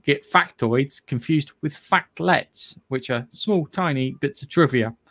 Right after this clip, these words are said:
Um, so there you go.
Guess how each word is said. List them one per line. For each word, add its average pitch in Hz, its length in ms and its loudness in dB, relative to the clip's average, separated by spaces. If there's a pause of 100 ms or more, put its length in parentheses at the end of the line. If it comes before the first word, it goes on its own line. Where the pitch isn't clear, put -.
(600)
Um, 113 400 4 (140)
so - 160 -18 (140)
there 196 120 8
you 196 200 4
go. 120 360 6